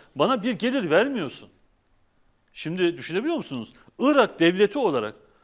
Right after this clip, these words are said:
atıyorum yani rakamlar, e, efendim değişebilir. On milyon ton diyelim ki on mi-, on milyon varil petrol ihraç etme yetkin var.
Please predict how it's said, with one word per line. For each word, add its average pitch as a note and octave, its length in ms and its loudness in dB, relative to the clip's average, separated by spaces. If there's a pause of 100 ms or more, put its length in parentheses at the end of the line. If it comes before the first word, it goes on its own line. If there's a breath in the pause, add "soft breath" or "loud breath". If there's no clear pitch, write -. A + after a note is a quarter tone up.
(120)
atıyorum F#3+ 560 0
yani B2+ 340 -4
rakamlar, E3 400 -2 (340)
e, C#3+ 40 -6
efendim C#3+ 360 -6
değişebilir. B2+ 500 -8 (240 soft breath)
On D#4 220 0
milyon D#3+ 420 -4
ton G#3 280 -2
diyelim C#3 220 -4
ki C4 300 -10 (380 soft breath)
on B3+ 160 -2
mi-, G#3 120 -2
on B3 180 2
milyon C#3 360 -6
varil A3 260 0
petrol A#3 320 -2
ihraç A#2+ 280 -2
etme A#2+ 380 -10 (160)
yetkin C#3 400 -6
var. E2+ 220 -18